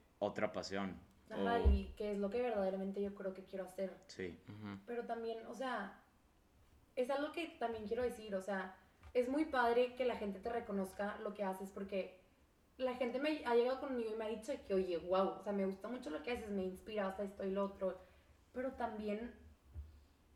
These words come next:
Speaker 2: es que siento que mucha gente no lo, no lo dice, pero no todo es color rosa,
Speaker 3: Ah, no.
Speaker 2: la neta.
Speaker 3: Es que el proceso creativo es
Speaker 2: O sea,
Speaker 3: muy, muy difícil, porque
Speaker 2: demasiado difícil.
Speaker 3: dependes de, pues, aparte de todos los factores externos,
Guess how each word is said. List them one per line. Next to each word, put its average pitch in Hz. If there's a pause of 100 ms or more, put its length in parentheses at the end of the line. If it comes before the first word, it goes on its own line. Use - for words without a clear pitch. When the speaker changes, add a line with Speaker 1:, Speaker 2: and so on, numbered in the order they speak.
Speaker 2:
es 247
que -
siento 311
que 294
mucha 240
gente 254
no 208
lo, 214 (320)
no 202
lo 202
dice, 196
pero 185
no 185
todo 220
es 196
color 170
rosa, 156 (260)
Speaker 3:
Ah, 123
no. 98
Speaker 2:
la 90
neta. 87
Speaker 3:
Es 107
que -
el 143
proceso 123
creativo 113
es 113
Speaker 2:
O 107
sea, 110
Speaker 3:
muy, 107
muy 110
difícil, 107 (320)
porque 113
Speaker 2:
demasiado 202
difícil. 185
Speaker 3:
dependes 120
de, 113 (800)
pues, 117
aparte 110
de 151
todos 139
los 147
factores 110
externos, 127